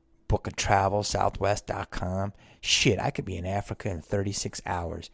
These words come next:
You know what it is? On business, thirty-one hundred bucks.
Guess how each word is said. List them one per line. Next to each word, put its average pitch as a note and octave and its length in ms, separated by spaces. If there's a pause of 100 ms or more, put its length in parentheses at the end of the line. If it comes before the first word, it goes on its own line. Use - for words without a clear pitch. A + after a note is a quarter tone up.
(100)
You A2+ 140
know C3+ 120
what C#3+ 120
it C#3+ 100
is? D#3+ 240
On G#2+ 140
business, D3 440 (280)
thirty-one A2 640
hundred G2+ 440
bucks. - 460